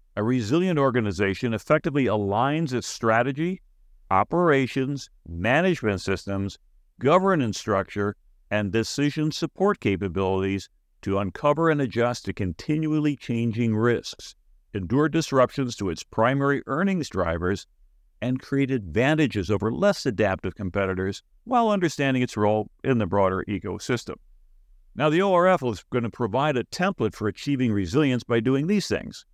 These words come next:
reducing operational risk, minimizing service disruptions, and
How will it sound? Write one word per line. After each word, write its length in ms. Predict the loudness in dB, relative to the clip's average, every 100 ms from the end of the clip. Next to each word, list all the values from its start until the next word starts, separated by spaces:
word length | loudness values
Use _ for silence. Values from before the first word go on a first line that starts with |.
| _ _ _
reducing 480 | -10 -4 -2 0 0
operational 580 | 0 0 -2 0 -2 -2
risk, 380 | -2 -2 -6 -16 _ _ _ _ _ _ _ _ _ -10
minimizing 640 | -2 0 2 2 2 0
service 380 | 0 0 0 0
disruptions, 760 | -2 -6 -6 -8 -8 -8 -8 -14 _ _ _ _
and 300 | -2 0 -2